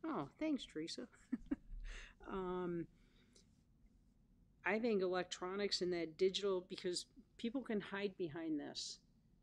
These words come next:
They can say whatever and toot, toot, toot, toot, toot, and then they hide. It's like, no, that's not cool.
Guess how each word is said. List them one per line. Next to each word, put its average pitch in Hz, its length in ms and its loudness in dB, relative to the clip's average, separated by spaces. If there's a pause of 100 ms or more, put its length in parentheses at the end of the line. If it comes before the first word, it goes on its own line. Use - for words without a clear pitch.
(140)
They 196 100 4
can 147 220 2
say - 580 2
whatever 202 640 0
and 156 180 -6
toot, 311 200 2
toot, 311 160 2
toot, 294 180 0
toot, 269 160 -6
toot, 294 300 -4
and 165 160 0
then 190 140 4
they 165 140 0 (160)
hide. 107 400 -2 (1000)
It's - 100 -16
like, - 180 -12 (1200)
no, 180 280 0
that's 151 200 -4
not 208 180 -4
cool. - 440 -4